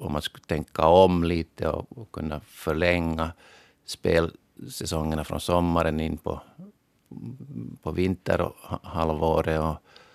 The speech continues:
och, och just det här samarbetet, att, att, att alla inte ska hålla på var för sig, utan man kan på olika sätt gå ihop eh, ma-, man kan också gå ihop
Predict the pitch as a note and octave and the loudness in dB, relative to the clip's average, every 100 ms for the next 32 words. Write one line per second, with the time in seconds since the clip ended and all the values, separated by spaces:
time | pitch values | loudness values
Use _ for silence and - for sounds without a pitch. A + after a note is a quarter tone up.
0 | - _ _ _ _ - - D#2+ - A2 | -20 _ _ _ _ -14 -4 -4 -4 0
1 | A#2+ C3 C3+ B2+ D#3+ C#3 F2+ D2+ C#2 C#2 | 2 4 2 4 6 6 4 0 -6 -8
2 | - D2+ - - - F2 _ _ - _ | -6 -8 -8 -16 -12 -12 _ _ -20 _
3 | _ _ _ - G2+ G2 F#2+ - - G2 | _ _ _ -4 0 2 2 -2 -8 -2
4 | F2+ - F#2 F#2 F#2 - F2+ G2+ F#2 D2 | -2 0 -2 0 -2 -4 -4 -2 -2 -4
5 | - D2 D2+ - D#2+ D#2+ - _ _ - | -6 -6 -8 -6 -6 -6 -10 _ _ 2
6 | C3+ - - - - - - D2+ - - | 4 4 2 -8 -8 -8 -4 -4 -4 -8
7 | - - _ _ _ - - - - - | -10 -20 _ _ _ -20 -20 -20 -20 -20
8 | _ - - D#2 D2+ D#2+ G2+ F2 F#2+ F2 | _ -18 -8 -2 -2 -2 -2 -2 -2 0
9 | E2+ F2 G2 F#2+ F#2+ F#2+ F2+ | 0 0 2 4 6 4 2